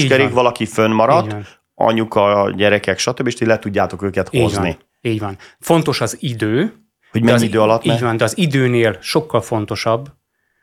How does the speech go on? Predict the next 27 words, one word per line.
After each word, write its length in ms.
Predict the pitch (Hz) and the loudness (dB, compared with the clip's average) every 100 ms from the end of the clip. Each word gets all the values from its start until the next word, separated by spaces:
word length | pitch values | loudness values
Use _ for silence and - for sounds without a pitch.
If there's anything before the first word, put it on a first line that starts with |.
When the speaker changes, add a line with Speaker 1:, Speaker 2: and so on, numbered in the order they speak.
| _ | _
Speaker 1:
hogy 320 | - 110 - - _ _ _ | -2 -2 -2 -18 _ _ _
további 340 | - 135 107 107 | 0 2 0 -2
sérülést 540 | - 120 117 110 - | -4 -4 -2 -4 -4
ne 100 | 104 | -6
okozzunk. 680 | 95 - 113 127 - - - _ _ _ _ _ _ | -8 -10 -12 -10 -14 -18 -20 _ _ _ _ _ _
Tehát 360 | - 113 110 - | 0 0 0 -6
a 240 | - 110 104 | -2 0 2
mentendő 500 | 120 143 135 123 110 | 0 0 0 0 -2
személy 360 | - 117 123 | -2 0 0
az 100 | 107 | 0
elsődleges. 840 | 104 95 104 98 98 - - - _ _ _ | 0 -2 -6 -8 -8 -8 -12 -14 _ _ _
De 140 | 110 | -2
nyilván 560 | 113 131 139 143 147 151 | 2 4 4 2 0 -2
az 160 | 127 120 | -4 -4
számít, 500 | - 127 107 120 120 | -2 -2 -2 -6 -6
hogyha 280 | 120 - 107 | -10 -6 -2
valaki 440 | 117 104 117 - _ _ _ | -2 -2 -8 -8 _ _ _
sérült, 640 | - - 110 110 127 123 - | -8 -2 -2 0 -4 -6 -10
Speaker 2:
Mhm. 240 | 107 92 110 - | -8 -2 -2 -2
Speaker 1:
akkor 260 | 117 - 113 | -6 -2 -2
hamar 420 | 139 127 107 113 | 0 0 -2 -2
át 180 | 113 107 | -4 -6
tudjuk 280 | 117 110 - | -6 -8 -2
adni 400 | 110 113 113 117 _ _ | -2 0 -4 -6 _ _
a 60 | |
megfelelő, 680 | 110 104 - 107 107 107 110 160 | -6 -2 -2 0 0 -2 -4 -4
ö, 300 | 113 104 | -2 0